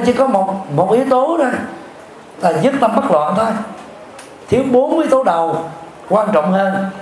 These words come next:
thì làm sao giảng sanh Tây Phương? Ở cõi Tây Phương của Phật A Di Đà không có tình trạng làm visa giả hay là hối lộ để được visa, như là một nhân viên visa của Hoa Kỳ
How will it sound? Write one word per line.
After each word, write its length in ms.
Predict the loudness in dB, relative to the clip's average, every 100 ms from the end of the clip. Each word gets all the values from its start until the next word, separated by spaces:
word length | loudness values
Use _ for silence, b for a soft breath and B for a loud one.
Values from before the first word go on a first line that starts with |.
| 0
thì 80 | 0
làm 160 | 2
sao 180 | 0 0
giảng 220 | 0 0
sanh 100 | 2
Tây 140 | 2 2
Phương? 160 | 0 -2 -8 -16 -18 -20 -20 -20 -20 -10
Ở 220 | -2 0 2
cõi 140 | 0 2
Tây 180 | 2 2
Phương 180 | 0 2
của 80 | 0
Phật 200 | 0 0
A 140 | 0
Di 120 | 2
Đà 360 | 0 0 -2 -6 -8 -16 -16 -8
không 260 | -2 0 0
có 100 | 0 2
tình 160 | 0
trạng 280 | 0 0 2
làm 180 | 0 0 -2 0
visa 320 | 2 2 0 0
giả 460 | 0 0 -2 -4 -10 -16 -18 -18 -20 -20 -20 -20 -20 -20 -20 -20 -20 -20 -20 -20 -6
hay 140 | 0 2
là 280 | 2 0 -4 -6
hối 240 | 0 2 2
lộ 220 | 2 2
để 100 | 2
được 200 | 2 2
visa, 440 | 0 2 2 0 -6 -12 -16 -6
như 120 | 0 2
là 80 |
một 260 | 2 2 2
nhân 120 | 2
viên 180 | 2 2
visa 420 | 2 2 2 0 0
của 160 | 0
Hoa 140 | 0 0
Kỳ 220 | 0 0